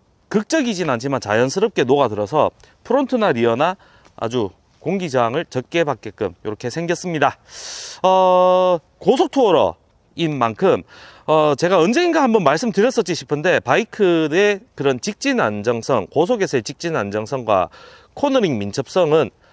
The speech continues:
서로 하-, 그러니까 함께 할 수 있는 부분이 아닙니다. 왜냐하면은 프론트 포크의 각도, 요 각도 때문에 프론트 포크의 각도가 이제 흡-,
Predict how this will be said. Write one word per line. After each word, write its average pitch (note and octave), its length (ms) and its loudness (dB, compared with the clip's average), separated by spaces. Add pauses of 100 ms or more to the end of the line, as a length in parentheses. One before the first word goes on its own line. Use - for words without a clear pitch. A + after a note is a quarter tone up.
서로 F3 420 0 (800)
하-, - 180 -6 (320)
그러니까 C3+ 240 -4
함께 C#4 300 -4
할 D3+ 140 -2
수 - 140 -10
있는 A#2 180 -6
부분이 G2+ 300 -8
아닙니다. F2+ 540 -4
왜냐하면은 C3 600 -2 (1200)
프론트 C#4 320 0
포크의 E3 480 0
각도, G#2+ 500 0 (200)
요 E3 100 2
각도 C4 400 -2
때문에 B2 580 -2 (440)
프론트 D#4 340 0
포크의 G#3+ 340 0
각도가 G3+ 680 2
이제 A#2+ 340 -4 (260)
흡-, - 180 -6